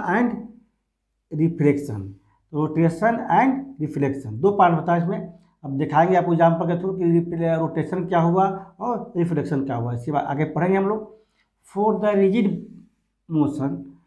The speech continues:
of an equilateral triangle हो, स्क्वायर हो and regular pentagon, है ना, separately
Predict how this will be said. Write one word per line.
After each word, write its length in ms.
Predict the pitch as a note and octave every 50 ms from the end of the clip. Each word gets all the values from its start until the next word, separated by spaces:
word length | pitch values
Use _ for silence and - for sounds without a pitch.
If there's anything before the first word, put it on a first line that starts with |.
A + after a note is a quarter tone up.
| _ _ _ _ _ -
of 320 | E3+ F#3+ G#3 G#3+ E3+ - - - E3+
an 280 | E3+ F3 F#3+ F#3+ - - - - - -
equilateral 720 | F#3 F3+ F3 - G3+ G3 F#3+ G3+ G3+ G3+ G3+ A3 A3+ A3
triangle 360 | G#3 G3 F#3+ F#3 F3+ F#3+ F3 E3
हो, 140 | E3 E3 F3 F3 - - - - - _ _ _ _ -
स्क्वायर 640 | E3 D#3+ D#3+ - - - - G3 F#3 F#3+ G3 G3 F3+
हो 240 | D3 C#3 C#3+ C#3 C#3+ D3 D#3 D3+ - - - - _ _ _ _ _ _ _ _ F3
and 360 | G3 A3 A3+ A3+ A3 G#3+ G3+ - - - _ _ _ _ _ _
regular 580 | E3+ D3+ D3+ D#3+ G3 G#3+ G3 G3 G#3+ G#3+ A3+ A3 G#3+ A3 -
pentagon, 640 | G3 F#3 F3+ E3+ F#3 F3+ F3+ D#3+ D#3+ D#3+ E3 E3+ E3+ E3+ - - - - - _ _ -
है 60 | D3+
ना, 120 | D3 C3+ B2 - - - - - _ _ _ -
separately 640 | F#3 F3+ D#3+ - G3 G#3 G3+ G3+ G#3 A3 A3 B3 B3